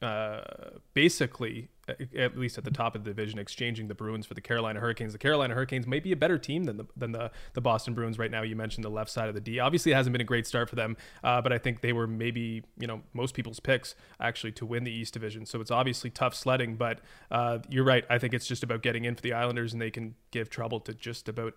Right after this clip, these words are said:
anyone. Uh, let's switch to, let's switch topics to N B C. I'm very fascinated with sort of the, the prestigious group that's come together and your involvement in the, in that group. I mean, you're only five years into your N H L career, and you're, you're included in this all-star group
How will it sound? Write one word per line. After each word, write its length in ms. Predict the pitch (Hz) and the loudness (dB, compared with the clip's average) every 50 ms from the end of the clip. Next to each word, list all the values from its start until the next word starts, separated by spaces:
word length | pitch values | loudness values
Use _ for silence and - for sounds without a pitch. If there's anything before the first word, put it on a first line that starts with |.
| - - | -8 -8
anyone. 320 | 127 123 113 120 - - _ _ - | -6 -6 -6 -8 -12 -18 _ _ -2
Uh, 340 | - 127 123 123 123 120 120 | 2 4 4 4 4 2 0
let's 460 | 127 123 170 214 214 - - - - _ - | 0 4 4 4 4 2 -8 -10 -10 _ -14
switch 500 | - - - 156 151 - - - - - - - - - - - _ _ - | -14 -2 2 2 2 2 -2 -10 -12 -14 -18 -20 -20 -20 -20 -20 _ _ -10
to, 400 | - - 143 135 131 131 131 127 - | 0 4 6 6 6 6 4 4 6
let's 180 | 165 170 - | 4 4 6
switch 160 | - 165 - - | 4 0 0 2
topics 400 | - 131 123 - 117 110 - - | 4 4 4 4 2 -6 -6 -6
to 160 | - - 120 | -6 -4 -4
N 140 | 120 120 113 | -4 -4 -4
B 100 | 113 107 | -4 -6
C. 220 | - - 120 117 | -4 -4 -4 -2
I'm 100 | 120 135 | -2 0
very 180 | - - 185 165 | 4 6 6 6
fascinated 720 | - 139 131 131 127 123 - 131 123 120 117 117 110 110 | 8 8 6 6 6 4 2 2 2 2 2 0 -2 -2
with 220 | 113 110 - - | -4 -4 -4 -4
sort 180 | - - 131 123 | 0 0 2 2
of 140 | 123 113 117 | 2 0 2
the, 260 | 127 120 123 120 - - - - - - - - | 2 2 2 2 0 -4 -14 -20 -14 -8 4 4
the 80 | 160 | 4
prestigious 720 | - - 160 143 - - - 180 190 202 160 180 160 - - | 6 8 6 6 6 4 4 6 6 6 8 8 6 6 4
group 300 | - 147 147 151 131 - | 4 6 6 6 6 4
that's 220 | 131 123 113 - | 0 0 0 0
come 180 | - 139 131 131 | 2 2 2 2
together 380 | 127 120 127 127 123 120 117 | 4 4 6 6 6 4 2
and 100 | 117 117 | 0 0
your 160 | 117 127 135 135 | 2 4 4 4
involvement 540 | 123 117 113 120 120 120 117 120 120 117 | 4 4 4 4 4 4 4 2 0 0
in 120 | 120 120 117 | 0 0 0
the, 120 | 117 113 - - | -2 -4 -4 -2
in 200 | 139 135 123 127 | 0 0 2 4
that 200 | 120 113 113 - | 2 2 0 -2
group. 340 | - 131 120 117 113 - - - - - - | -2 -2 0 0 -2 -4 -10 -20 -20 -10 -4
I 40 | 127 | 0
mean, 120 | 131 131 127 | 0 2 2
you're 160 | 135 - - | 2 2 2
only 160 | 151 147 139 | 2 2 2
five 320 | 123 - 135 131 135 127 | 4 6 6 6 6 6
years 240 | 127 131 135 127 127 | 4 2 2 2 0
into 140 | 123 113 110 | -2 -4 -2
your 140 | 123 120 117 | 0 0 0
N 80 | 117 | 0
H 180 | 117 113 - - | 0 -4 -2 0
L 160 | 123 120 - - _ _ _ _ | 0 -2 -2 -6 _ _ _ _
career, 420 | - - 120 127 139 147 139 127 | -14 -10 0 6 6 6 8 6
and 160 | 120 143 139 139 | 6 4 6 6
you're, 140 | 139 135 - - _ - _ - | 6 4 2 -2 _ -20 _ -10
you're 180 | - 156 170 151 | -8 -4 -2 -2
included 460 | 147 131 - - 170 233 202 151 131 | -2 -2 6 8 8 8 8 6 2
in 80 | 131 123 | 2 -2
this 160 | 123 120 - | -2 -2 0
all-star 400 | 123 120 120 - - 131 127 120 | 0 0 0 0 -2 -2 -2 0
group 280 | - 135 135 127 - | 0 2 2 2 0